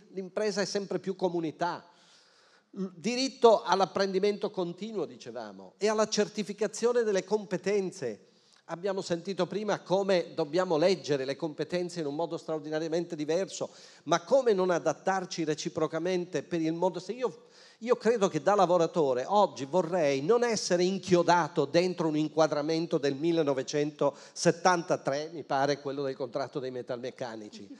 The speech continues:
<laughs> ma vorrei, settantatré, immaginiamo la tecnologia del settantatré e la pigrizia di chi prendeva quel librone e lo riproduceva nell'accordo successivo.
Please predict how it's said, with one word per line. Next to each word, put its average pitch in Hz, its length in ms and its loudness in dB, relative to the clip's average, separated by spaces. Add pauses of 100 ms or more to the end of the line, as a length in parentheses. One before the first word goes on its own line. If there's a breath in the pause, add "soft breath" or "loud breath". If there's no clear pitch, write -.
<laughs> - 200 -20
ma 185 200 4
vorrei, 202 500 4 (140)
settantatré, 190 800 2
immaginiamo 196 680 4
la 170 140 2
tecnologia 170 640 -6
del 175 160 -4
settantatré 160 1000 -10 (380 soft breath)
e 202 80 6
la 226 140 2
pigrizia 226 580 -2
di 185 100 -4
chi 220 120 -8
prendeva 196 440 4
quel 202 200 10
librone 214 500 8
e 196 100 2
lo 208 100 4
riproduceva 202 720 0
nell'accordo 185 520 -2
successivo. 156 800 -12